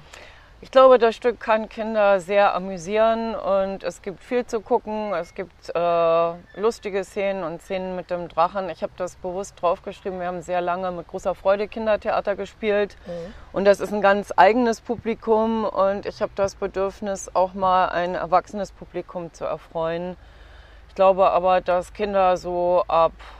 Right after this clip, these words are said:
Speaker 1: acht bis zehn dem schon was abgewinnen können.
Speaker 2: Wunderbar. Mich interessiert ja jetzt noch, wer ihr so seid. Also was habt ihr für Hintergründe? Wie kommt man auf die Idee,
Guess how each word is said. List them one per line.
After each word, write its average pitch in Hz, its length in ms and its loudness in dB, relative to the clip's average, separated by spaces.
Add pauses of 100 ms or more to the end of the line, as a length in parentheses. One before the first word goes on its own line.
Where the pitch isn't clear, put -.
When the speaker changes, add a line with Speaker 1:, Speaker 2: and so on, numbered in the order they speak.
(280)
Speaker 1:
acht - 500 -4
bis 165 160 -8 (140)
zehn 185 600 -6
dem 165 260 -6
schon 156 320 -8
was 143 260 -8
abgewinnen 135 540 -8
können. 135 480 -12 (380)
Speaker 2:
Wunderbar. 185 680 -10 (840)
Mich 254 280 -2
interessiert 247 500 -2
ja 247 100 2
jetzt 240 340 0
noch, 233 240 -8 (120)
wer 214 280 -2
ihr 220 160 -6
so 208 180 -8
seid. 226 460 -4
Also 190 260 -8
was 214 180 -6
habt 254 180 -8
ihr 254 80 -4
für 254 120 -6
Hintergründe? 196 640 -6
Wie 240 80 -8
kommt 339 280 -10
man 381 220 -6
auf 269 160 -6
die 185 140 -12
Idee, 208 480 -2